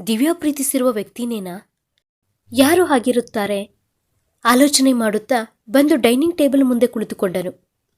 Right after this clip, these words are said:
"ವಿಕ್ರಮ್, ದಿವ್ಯಾ ಎಲ್ಲಿ?" ಎಂದು ಕಾವೇರಿಯವರು ಕೇಳಿದ್ದರಿಂದ, "ತುಂಬಾ ಟಯರ್ಡ್ ಆಗಿದ್ದಾಳೆ ಅಮ್ಮ, ಮಲಗಿಕೊಂಡಿದ್ದಾಳೆ. ಅತ್ತೆ, ಸ್ವಲ್ಪ ಹೊತ್ತಿನ ನಂತರ ಅವಳನ್ನು ಎಬ್ಬಿಸಿ ತಿನ್ನಿಸು,"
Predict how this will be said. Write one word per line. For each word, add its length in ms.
"ವಿಕ್ರಮ್, 420
ದಿವ್ಯಾ 260
ಎಲ್ಲಿ?" 460
ಎಂದು 200
ಕಾವೇರಿಯವರು 680
ಕೇಳಿದ್ದರಿಂದ, 680
"ತುಂಬಾ 260
ಟಯರ್ಡ್ 380
ಆಗಿದ್ದಾಳೆ 520
ಅಮ್ಮ, 200
ಮಲಗಿಕೊಂಡಿದ್ದಾಳೆ. 1000
ಅತ್ತೆ, 480
ಸ್ವಲ್ಪ 360
ಹೊತ್ತಿನ 400
ನಂತರ 340
ಅವಳನ್ನು 360
ಎಬ್ಬಿಸಿ 400
ತಿನ್ನಿಸು," 560